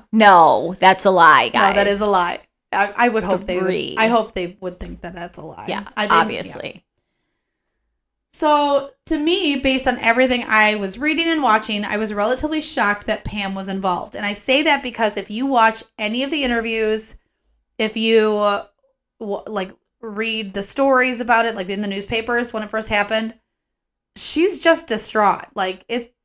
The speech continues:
Speaker 2: it's actually really sad. So I was shocked when I actually got to this part of the story, and I was like, "Oh, that," like, then it kinda, like, reminded me, like, "Oh, shit, that's right. She did it."
Speaker 1: Yeah.
Speaker 2: <clears throat> So that's why I was, like,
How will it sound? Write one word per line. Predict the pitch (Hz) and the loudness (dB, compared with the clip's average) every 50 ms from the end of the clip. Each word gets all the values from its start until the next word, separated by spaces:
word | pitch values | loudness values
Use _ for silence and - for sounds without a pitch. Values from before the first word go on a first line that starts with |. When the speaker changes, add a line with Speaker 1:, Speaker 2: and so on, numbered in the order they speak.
| _ _ _ - | _ _ _ -10
Speaker 2:
it's | - 240 - | -8 0 4
actually | 254 277 285 - - 254 226 | 4 4 4 2 -2 -4 -2
really | 214 202 190 180 165 | 0 -2 -2 -2 -4
sad. | - - - 170 - - - - _ _ _ _ _ _ _ _ _ - | -6 -6 -8 -8 -10 -12 -20 -20 _ _ _ _ _ _ _ _ _ -14
So | - - - 233 220 214 208 202 202 196 190 185 - - _ _ _ _ - - | -6 2 4 6 6 6 4 4 2 2 0 0 -6 -10 _ _ _ _ -8 -2
I | 208 233 285 339 | 0 2 2 2
was | 330 294 - | 0 -2 -2
shocked | - 233 214 208 208 | 0 0 0 0 -4
when | 208 202 | -6 -8
I | 202 196 185 185 | -6 -6 -6 -6
actually | - 208 202 196 - 214 196 | -6 -6 -8 -8 -8 -8 -4
got | 190 185 185 | -4 -4 -4
to | - 190 | -6 -10
this | 196 196 | -12 -12
part | - - 202 190 185 | -6 -4 -4 -2 -2
of | 185 | -4
the | 180 | -8
story, | - - 190 180 180 180 | -8 -6 -6 -4 -4 -4
and | 175 | -4
I | 175 180 | -4 -6
was | 185 180 180 | -6 -6 -4
like, | 185 175 170 175 - _ - | -4 -6 -6 -8 -14 _ -6
"Oh, | 220 233 247 247 233 | -4 -2 -2 -2 -4
that," | 214 220 220 - _ _ _ | -6 -8 -12 -14 _ _ _
like, | - 202 196 196 - - | -8 -8 -8 -8 -8 -4
then | 226 233 | -2 -2
it | 240 226 226 | -2 -2 -2
kinda, | 226 220 208 196 | -2 -4 -2 -2
like, | 208 196 - | -6 -6 -6
reminded | 202 196 196 196 214 208 196 185 | -6 -2 0 0 0 0 -2 -6
me, | 180 | -8
like, | 180 185 - - | -10 -10 -10 -8
"Oh, | 240 226 220 | -6 -6 -6
shit, | 226 - 285 262 269 | -6 -4 -6 -6 -4
that's | 220 202 190 - 214 | -4 -6 -8 -6 -2
right. | 240 294 247 - 98 - _ _ _ _ _ _ _ _ _ _ _ - | 0 0 0 0 -2 -10 _ _ _ _ _ _ _ _ _ _ _ -14
She | - - - 294 269 | -10 -4 0 0 2
did | 226 285 277 220 | 2 2 2 0
it." | 175 - - _ _ _ _ _ _ _ _ _ _ _ _ _ _ _ _ _ _ _ _ _ _ _ _ _ - - - 202 | 0 -6 -12 _ _ _ _ _ _ _ _ _ _ _ _ _ _ _ _ _ _ _ _ _ _ _ _ _ 0 2 4 6
Speaker 1:
Yeah. | 196 202 190 185 175 - - - 175 - | 8 8 10 10 10 10 8 6 4 -2
Speaker 2:
<clears throat> | - - - _ _ _ - | -12 -16 -16 _ _ _ -6
So | - 233 226 214 208 202 - - _ | -2 2 2 2 2 2 -2 -6 _
that's | - 226 233 262 - - | 0 0 2 2 0 0
why | 247 226 220 214 | 0 2 2 2
I | 202 | 2
was, | 208 214 208 | -2 -4 -4
like, | 202 196 190 185 175 175 | -2 0 0 -2 -4 -6